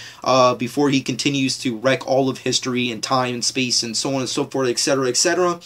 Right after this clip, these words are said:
And I'm really hyped to see this show. I saw the first look trailer, I liked it, and, um,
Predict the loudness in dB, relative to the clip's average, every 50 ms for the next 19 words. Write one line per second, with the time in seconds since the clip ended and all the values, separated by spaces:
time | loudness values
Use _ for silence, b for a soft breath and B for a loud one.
0 | B B B B B B B -2 0 2 2 2 2 2 2 2 4 4 2 2
1 | 2 4 4 4 4 4 2 0 2 2 4 4 4 4 4 4 4 6 4 4
2 | 2 B B B B 2 2 4 4 4 4 4 4 4 4 4 4 4 4 0
3 | -2 0 2 2 4 4 4 2 2 2 4 4 2 2 4 4 4 4 2 B
4 | B B B B B B -2 0 2 2 0 2 4 4 4 4 4 2 -2 -4
5 | -8